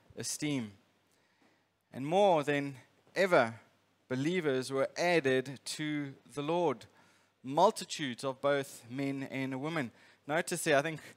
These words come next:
Luke has stopped counting now. <laughs> So many people have been added. We know, um, in chapter four there were five thousand, but now we don't know the number. Luke has stopped counting. Verse fifteen, "So that even they carried out the sick into the streets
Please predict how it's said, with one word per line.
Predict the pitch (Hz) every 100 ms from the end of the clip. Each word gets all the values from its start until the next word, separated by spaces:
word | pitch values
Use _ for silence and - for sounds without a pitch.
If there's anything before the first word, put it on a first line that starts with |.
| _ _ -
Luke | 147 185 -
has | 147
stopped | - 180 -
counting | 185 190 185 143 123
now. | 113 117
<laughs> | - - - - -
So | - 214
many | 214 196
people | - 202 185 170
have | 156
been | 151
added. | 139 156 160 127
We | 131 135
know, | 143 151 147 - - - _ -
um, | 120 123 123
in | 139
chapter | 170 156 151
four | 170 156 -
there | 143 147
were |
five | - 175 190 185
thousand, | 185 175 175 175
but | 160 156
now | 165 170
we | 165
don't | 160 160 156
know | 151
the | 147
number. | 147 151 139
Luke | 127 147 151
has | 135
stopped | - 139 -
counting. | 139 131 135 110 110 120
Verse | 147 147
fifteen, | 151 - 165 160 120 - - - _ _ _ _ _
"So | - 156
that | 165 175
even | 240 226 175 160 143 _ _ _ -
they | 147
carried | - - 233 185 143 127 _ _ _ -
out | 180 -
the | 160
sick | - - 277 - - _ -
into | 175 196
the | 175
streets | 160 - 240 156 - -